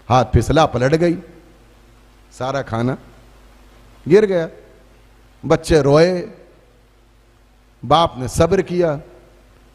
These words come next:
कि अल्लाह फिर इंतजाम करेगा, घबराओ नहीं, अल्लाह रोजी देने वाला है। बात खत्म हो गई। जैसा सवाल हमारे जहन में उभर रहा है, ऐसे ही सवाल फरिश्तों के जहन में उभरा,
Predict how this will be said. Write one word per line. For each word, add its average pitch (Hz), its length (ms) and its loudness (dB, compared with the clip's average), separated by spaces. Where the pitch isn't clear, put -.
कि 135 60 2
अल्लाह 131 240 0
फिर 175 240 4
इंतजाम 185 480 2
करेगा, 175 360 0
घबराओ 117 540 0
नहीं, 117 240 0
अल्लाह 104 260 2
रोजी 113 280 2
देने 165 280 2
वाला 147 300 2
है। 131 200 -10
बात 143 260 4
खत्म 131 320 -4
हो 92 140 -8
गई। 92 140 -10
जैसा 165 440 2
सवाल 185 440 2
हमारे 170 420 0
जहन 208 240 0
में 214 120 0
उभर 196 200 2
रहा 202 280 2
है, 190 280 0
ऐसे 160 320 0
ही 190 140 2
सवाल 165 400 2
फरिश्तों 151 460 0
के 165 140 -2
जहन 147 200 -2
में 151 100 -2
उभरा, 131 300 2